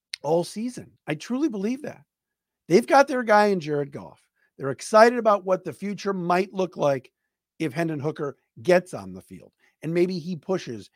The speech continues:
Jared Goff someday. Maybe he's a, a new look quarterback.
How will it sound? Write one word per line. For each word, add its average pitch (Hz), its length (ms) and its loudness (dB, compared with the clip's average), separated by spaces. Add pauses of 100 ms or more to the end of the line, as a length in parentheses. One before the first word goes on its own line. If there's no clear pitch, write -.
(180)
Jared 117 340 -6
Goff 139 280 2
someday. 90 480 -18 (320)
Maybe 160 260 -4
he's 175 400 -6
a, 170 260 2 (680)
a 165 80 0
new 180 280 2
look 175 280 -2
quarterback. 98 420 -20